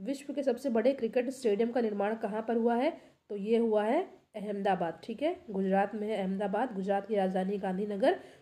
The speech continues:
तो गुजरात के अहमदाबाद में विश्व के सबसे बड़े क्रिकेट स्टेडियम का निर्माण हुआ है। तो ऑप्शन सी हो जाएगा हमारा करेक्ट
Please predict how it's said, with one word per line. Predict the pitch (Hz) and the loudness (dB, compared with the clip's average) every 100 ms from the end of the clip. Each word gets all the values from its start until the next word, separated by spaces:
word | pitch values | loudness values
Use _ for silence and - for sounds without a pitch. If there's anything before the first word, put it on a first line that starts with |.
| _ | _
तो | 208 | -4
गुजरात | 202 202 208 220 269 | -2 2 2 2 2
के | 247 | 0
अहमदाबाद | 202 208 202 202 | 0 0 2 0
में | 208 240 | 0 0
विश्व | 277 190 247 262 | 0 -2 -2 -4
के | 254 | -4
सबसे | 254 226 247 | -4 -4 -4
बड़े | 214 226 | -2 -2
क्रिकेट | 240 208 233 | -2 -4 -4
स्टेडियम | 226 226 196 214 | -4 -4 -4 -4
का | 220 254 294 - - _ _ _ - | 0 0 0 -12 -20 _ _ _ -8
निर्माण | 208 196 196 247 330 - _ _ | -6 -2 0 0 -2 -12 _ _
हुआ | 190 196 | -6 -4
है। | 190 180 | -2 -2
तो | 208 | -2
ऑप्शन | 196 - 226 | -2 -4 -6
सी | 226 240 | -4 0
हो | 233 | 2
जाएगा | 208 202 190 202 | 4 2 2 0
हमारा | 196 185 214 339 - _ _ _ | 0 0 0 0 -6 _ _ _
करेक्ट | 208 240 - | -2 -2 -2